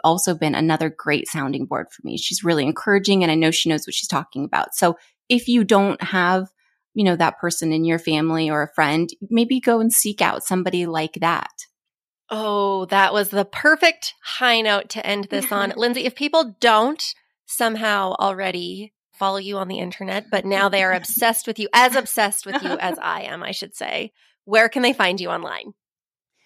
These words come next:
Speaker 1: It's just Lindsay Branquinho. Fortunately, I have a very unique and incredibly hard s-, to spell name. So good luck with that one, everybody out there.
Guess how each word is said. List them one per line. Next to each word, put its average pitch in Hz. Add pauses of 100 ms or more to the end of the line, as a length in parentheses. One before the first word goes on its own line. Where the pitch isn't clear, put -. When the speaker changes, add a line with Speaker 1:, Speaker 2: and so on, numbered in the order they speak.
(260)
Speaker 1:
It's 226
just 226
Lindsay 208
Branquinho. 208
Fortunately, 202
I -
have 214
a 202
very 185
unique 190
and 180
incredibly 190
hard 175
s-, -
to -
spell 165
name. 165
So 175
good 185
luck 170
with 156
that -
one, 160
everybody 156
out 165
there. -